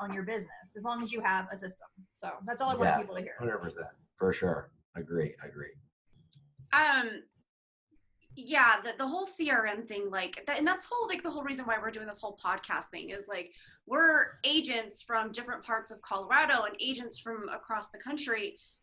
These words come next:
Speaker 3: that we're not perfect. Not, I mean, you could do a hundred million in deals and not have a C R M, or you could do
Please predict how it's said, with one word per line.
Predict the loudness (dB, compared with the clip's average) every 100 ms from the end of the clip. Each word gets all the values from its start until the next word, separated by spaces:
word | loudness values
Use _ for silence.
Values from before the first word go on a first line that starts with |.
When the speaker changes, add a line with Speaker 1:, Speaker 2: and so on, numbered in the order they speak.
| _
Speaker 3:
that | 4 6 6 2 -8
we're | -4 -2
not | -2 -4 -6
perfect. | -10 -8 -10 -10 -14 -20 -20 -20 -4
Not, | 0 2
I |
mean, | 0 -2
you | -2 -4
could | -2
do | -2 -2
a |
hundred | -2 -6 -6
million | -6 -8 -6 -6 -8 -10 -18 _ _ -4
in | -2 -2
deals | -2 -2 -4 -8
and | -2
not | -2 0
have | -4 -6
a |
C | -8 -6
R | -4 -2
M, | -4 -4
or | -6
you | -6
could | -6 -2
do | -2 -4